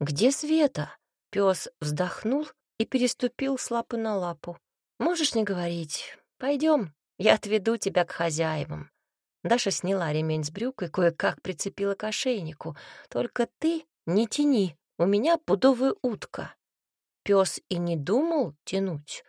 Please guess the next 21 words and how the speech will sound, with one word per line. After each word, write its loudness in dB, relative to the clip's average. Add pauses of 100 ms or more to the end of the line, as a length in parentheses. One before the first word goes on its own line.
(220)
Он 4
плюхнулся 0
на 0
попу, -2 (260)
<laughs> -20
не 2
привыкать, 0 (460)
и 2
с -2
независимым 2
видом -2 (100)
поехал 0
на -2
поводке, -2 (120)
поглядывая -2
по -6
сторонам. -6 (420)
Не 2
дать 0
не -2
взять -2